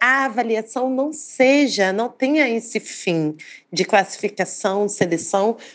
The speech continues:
com esses propósitos de diagnósticos, né, é, meramente classificatório e seletivo.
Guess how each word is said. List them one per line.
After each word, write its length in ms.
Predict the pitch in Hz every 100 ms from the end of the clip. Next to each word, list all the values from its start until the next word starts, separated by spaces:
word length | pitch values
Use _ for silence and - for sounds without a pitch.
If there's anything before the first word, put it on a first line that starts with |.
| _
com 80 | -
esses 260 | 277 277 285
propósitos 840 | - 277 285 233 233 202 - 214
de 400 | 208 180 220 226
diagnósticos, 1400 | 202 202 208 190 196 202 240 262 254 - - 262 254 247 - - - -
né, 480 | 202 226 254 240 -
é, 640 | 208 214 214 214 208 202 208
meramente 1300 | 226 247 269 240 214 220 233 - - 262 262 254 -
classificatório 800 | 254 254 - 254 247 - 226 226
e 40 |
seletivo. 840 | 220 233 226 214 - 175 147 151